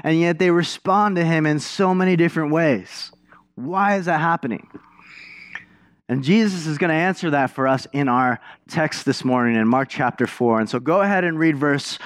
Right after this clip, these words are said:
one with me. If you don't have a Bible, it'll be up on the screen for you. Verse one of Mark chapter four is kind of, sort of sets the scene for us. It says in verse one, uh, "Again, he," speaking of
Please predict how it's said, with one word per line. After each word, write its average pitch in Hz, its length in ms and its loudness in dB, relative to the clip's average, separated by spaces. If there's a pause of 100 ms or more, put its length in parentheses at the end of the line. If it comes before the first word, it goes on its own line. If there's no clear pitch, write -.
(380)
one 143 320 0
with 131 180 -4
me. 113 220 2
If 104 80 -2
you 127 80 -4
don't 165 160 0
have 160 160 0
a 143 40 -6
Bible, 143 340 0
it'll 135 100 -4
be 135 160 2
up 143 160 0
on 135 80 0
the 123 60 0
screen 143 380 0
for 113 180 0
you. 113 240 2 (960)
Verse 180 360 0
one 202 280 0
of 160 80 -2
Mark 165 320 0
chapter 170 380 -2
four 147 540 0 (240)
is - 80 -16
kind 165 180 0
of, 135 60 -4
sort 170 180 2
of 139 40 0
sets - 400 -2
the 151 120 0
scene 180 360 0
for 135 220 -2
us. 120 200 0
It 139 100 -4
says 160 260 0
in 151 100 0
verse 156 260 -2
one, 151 360 0 (480)
uh, 135 240 2 (160)
"Again, 160 800 -2 (360)
he," 165 480 2
speaking 160 420 -2
of 147 320 0